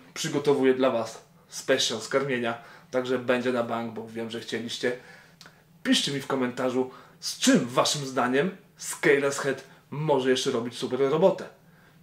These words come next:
Popatrzcie, podsyłajcie propozycje. Może to zrobimy. Czemu nie? Jeszcze raz, tyle ode mnie.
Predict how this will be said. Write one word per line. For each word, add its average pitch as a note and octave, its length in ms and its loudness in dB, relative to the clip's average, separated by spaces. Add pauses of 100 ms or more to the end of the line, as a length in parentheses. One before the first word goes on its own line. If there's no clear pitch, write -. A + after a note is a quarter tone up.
Popatrzcie, C#3 640 0 (340)
podsyłajcie C#3 520 2
propozycje. C3+ 760 0 (1300)
Może A#2+ 240 -6
to B2+ 120 -6
zrobimy. C3+ 440 2 (540)
Czemu C3+ 260 0
nie? A2 220 -4 (600)
Jeszcze D3 240 -2
raz, - 320 -6 (200)
tyle C#3 160 6
ode C3+ 200 4
mnie. G#2+ 100 -8